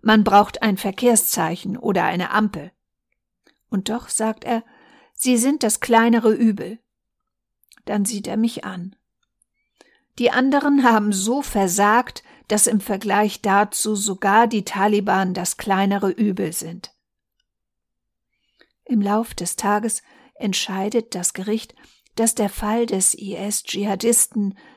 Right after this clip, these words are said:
der eine Entschädigung verlangt, an den obersten Gerichtshof verwiesen wird. Die von ihm verklagte Mutter des Sechzehnjährigen, der seinen Vater erschoss, drängt auf eine Entscheidung.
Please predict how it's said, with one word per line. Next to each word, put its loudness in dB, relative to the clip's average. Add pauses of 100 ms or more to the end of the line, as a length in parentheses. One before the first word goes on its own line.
(140)
der 2
eine -4
Entschädigung -2
verlangt, -4 (360)
an 2
den 2
obersten 0
Gerichtshof -2
verwiesen -4
wird. -16 (1000)
Die -6
von -2
ihm 2
verklagte -4
Mutter 0
des -2
Sechzehnjährigen, -2 (360)
der 2
seinen -2
Vater -6
erschoss, -2 (360)
drängt 0
auf 0
eine -2
Entscheidung. 0